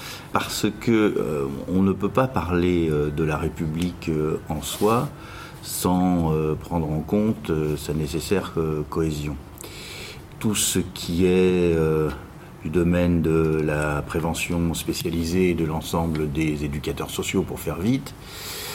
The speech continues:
euh, ce sont les, les nouveaux, euh, hussards noirs de la République. Il fut un temps où il y avait, euh,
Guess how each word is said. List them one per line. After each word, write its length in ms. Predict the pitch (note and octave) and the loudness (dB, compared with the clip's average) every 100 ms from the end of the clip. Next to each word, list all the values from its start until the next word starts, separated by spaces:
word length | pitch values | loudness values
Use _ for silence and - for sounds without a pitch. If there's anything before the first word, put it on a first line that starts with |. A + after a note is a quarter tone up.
| - - - | -10 -4 -2
euh, 160 | A#1 - | 0 0
ce 160 | - | 0
sont 280 | - G#2 G2+ | 2 4 6
les, 320 | F#2 F2+ D#2+ | 6 4 2
les 160 | F2 F#2 | 2 4
nouveaux, 640 | G2+ F#2+ F#2+ A#2 A#2+ A2 | 4 6 6 6 6 6
euh, 240 | F2+ E2+ E2+ - - - - - | 6 6 2 -4 -14 -16 -16 -4
hussards 420 | F#2+ - G2+ F2 F#2+ | 0 2 2 2 4
noirs 360 | G2 A2 F#2+ | 6 6 4
de 80 | F2+ | 2
la 100 | E2 | 4
République. 640 | F2 G#2 G#2+ D3 - - - - - - - - - | 2 0 0 0 -2 -8 -12 -16 -16 -14 -14 -12 -6
Il 120 | D#2+ | -2
fut 240 | G#2+ G2+ | 0 2
un 100 | G2 | 2
temps 360 | F#2+ G2+ F#2+ F2 | 4 4 4 4
où 120 | F2+ | 4
il 160 | F2 D#2+ | 4 4
y 60 | E2 | 2
avait, 420 | D#2 E2+ E2+ D#2+ | 4 4 4 2
euh, 280 | D2+ D2 | 0 -2